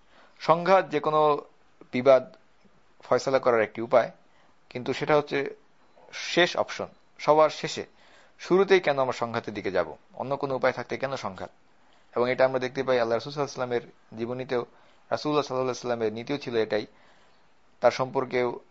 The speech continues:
বর্ণনা করা হয়েছে, যখনই আল্লাহ রাসূল সাল্লাল্লাহু আলাইহি ওয়াসাল্লামের সামনে দুইটা অপশন থাকতো, দুটো উপায় থাকতো, তিনি সবসময় সহজ উপায়টাকে, সহজ অপশনটাকে গ্রহণ করতেন। রাসূলুল্লাহ সাল্লাল্লাহু আলাইহি ওয়াসাল্লাম তিনিও চাইতেন না যে সহজ কোনো উপায় থাকা সত্ত্বেও সংঘাতে জড়িয়ে যেতে,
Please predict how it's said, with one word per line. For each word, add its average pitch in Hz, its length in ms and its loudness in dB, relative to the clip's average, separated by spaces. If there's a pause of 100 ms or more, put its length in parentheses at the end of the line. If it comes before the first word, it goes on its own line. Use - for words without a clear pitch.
(300)
বর্ণনা 117 260 2
করা 113 180 2
হয়েছে, 110 420 -2 (200)
যখনই 139 340 0
আল্লাহ 117 180 0
রাসূল 117 200 -4
সাল্লাল্লাহু 113 400 -6
আলাইহি 110 80 -4
ওয়াসাল্লামের 110 40 -6
সামনে 107 400 -8 (300)
দুইটা 120 240 0
অপশন 117 260 -6
থাকতো, 113 240 -8
দুটো 110 220 -8
উপায় 123 200 -2
থাকতো, 123 260 -12
তিনি 120 180 -10
সবসময় 135 400 -10 (540)
সহজ 135 360 -2
উপায়টাকে, 107 380 -2
সহজ 120 320 0
অপশনটাকে 107 400 -6
গ্রহণ 92 240 -10
করতেন। - 300 -16 (560)
রাসূলুল্লাহ 147 380 0
সাল্লাল্লাহু 120 380 -4
আলাইহি 135 100 -2
ওয়াসাল্লাম 180 120 0 (540)
তিনিও 160 220 2
চাইতেন 135 320 4
না 120 220 -2 (500)
যে 101 380 -2 (160)
সহজ 127 380 2
কোনো 123 200 -4
উপায় 117 200 2
থাকা 117 220 -6
সত্ত্বেও 117 360 -6
সংঘাতে 107 380 -4
জড়িয়ে 98 260 -4
যেতে, - 220 -12